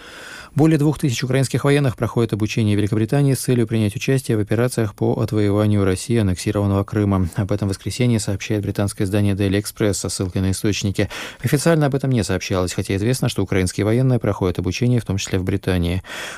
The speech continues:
Утверждается, что британские специалисты помогают в подготовке элитного спецназа украинских сил, который, как утверждается, должен оказаться на острие будущей операции в Крыму.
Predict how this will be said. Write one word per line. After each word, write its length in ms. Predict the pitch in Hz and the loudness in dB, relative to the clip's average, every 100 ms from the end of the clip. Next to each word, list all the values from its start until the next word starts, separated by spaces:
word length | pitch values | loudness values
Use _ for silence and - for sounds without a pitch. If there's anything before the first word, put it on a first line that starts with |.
| - | -2
Утверждается, 480 | 123 135 160 170 156 | 2 2 4 2 2
что 120 | 139 | -2
британские 400 | 120 120 110 104 | 0 0 0 -2
специалисты 500 | 110 - 120 135 110 | -2 0 0 0 -2
помогают 400 | 104 104 110 110 | 0 2 2 0
в 60 | - | -2
подготовке 560 | 107 95 107 - 107 | -2 0 0 0 -2
элитного 520 | 127 110 107 107 107 104 | 0 0 0 2 0 0
спецназа 600 | - 117 127 131 95 92 | 0 -2 2 2 2 0
украинских 560 | 87 98 90 - 92 | 0 0 0 -2 -6
сил, 240 | - 123 135 | 0 0 0
который, 300 | 120 104 107 | 0 0 0
как 120 | 123 | 0
утверждается, 600 | 123 123 131 139 143 131 | 0 0 2 0 0 0
должен 300 | 113 117 110 | 0 2 2
оказаться 420 | - 98 107 123 | 2 0 0 2
на 120 | 107 | 2
острие 540 | 104 - 98 92 98 120 | 2 0 0 2 2 2
будущей 380 | 101 104 - | 0 0 -2
операции 400 | 98 95 98 117 | 0 0 0 0
в 80 | 104 | -2
Крыму. 460 | - 131 110 90 | 0 2 4 2